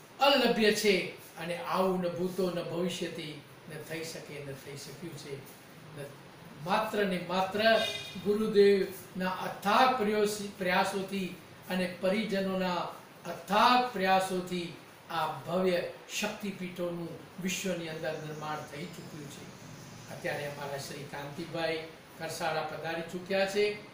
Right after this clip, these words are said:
એ સમગ્ર વ્યવસ્થાપક તરીકે અહીંની કામગીરી સંભાળે છે અને દરેક બાબતોમાં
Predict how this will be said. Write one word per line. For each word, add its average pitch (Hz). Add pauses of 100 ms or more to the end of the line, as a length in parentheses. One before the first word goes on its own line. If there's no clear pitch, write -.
(400)
એ 165
સમગ્ર 196 (500)
વ્યવસ્થાપક 180
તરીકે 190 (340)
અહીંની 156
કામગીરી 156
સંભાળે 180
છે 202 (480)
અને 185 (520)
દરેક 240
બાબતોમાં 165